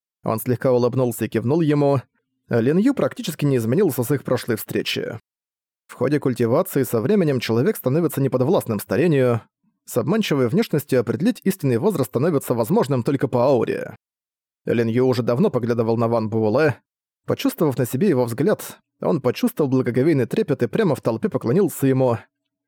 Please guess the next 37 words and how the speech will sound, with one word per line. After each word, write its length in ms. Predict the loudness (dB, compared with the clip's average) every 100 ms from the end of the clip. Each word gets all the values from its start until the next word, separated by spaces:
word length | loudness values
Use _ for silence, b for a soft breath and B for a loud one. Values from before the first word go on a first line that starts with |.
| -6
Немного 400 | -2 0 0 0
помявшись, 540 | 0 0 0 -2 0
он 180 | 0 2
неожиданно 480 | 2 0 0 0 0
направился 480 | 0 0 0 -2
к 80 | -2
нему. 400 | 0 0 -2 -4 -14 _ _ _ _ _ _
Гигантское 580 | -6 -2 0 0 0 0
дерево, 340 | 2 2 2
только 300 | 2 0 0
что 200 | -2 0
упомянувший 560 | 0 0 0 0 0 0
Лин 100 | 0
Ю 120 | 0
в 60 | 0
разговоре, 460 | 0 0 2 2
даже 240 | 2 0 0
брови 300 | 2 2 2
не 100 | 0
повел. 440 | 0 0 -4 -6 -14 _ _ _ _ _ _
С 100 | -10
почтительным 600 | -4 -4 -2 -2 0 0
видом 320 | 0 0 0 0
он, 100 | 0
как 160 | 0
ни 100 | -2
в 40 | 0
чем 180 | 0
не 60 | 0
бывало, 360 | 0 0 0 0
стал 220 | 0 0
рассказывать 520 | 0 0 0 0 0
о 60 | 0
своей 220 | 0 2
работе 280 | 2 0 0
на 100 | 0
Марсе. 540 | 0 -2 0 0 0